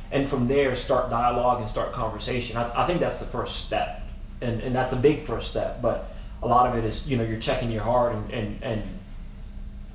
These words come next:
like, do you just want them to stop being gay, or stop being lesbian, or stop being this, or,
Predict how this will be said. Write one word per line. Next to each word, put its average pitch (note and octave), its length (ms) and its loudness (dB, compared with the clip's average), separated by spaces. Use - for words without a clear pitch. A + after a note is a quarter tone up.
like, A#2+ 280 2
do A#2+ 80 0
you A#2+ 80 4
just C3 140 -2
want C3+ 160 2
them A2+ 100 -2
to - 60 -4
stop A#2+ 260 2
being A2+ 180 -2
gay, A2 400 -2
or A#2+ 100 -4
stop - 280 0
being A2 180 0
lesbian, A#2+ 380 0
or A2 60 -4
stop - 260 0
being A2+ 300 -2
this, B2 200 0
or, - 80 -4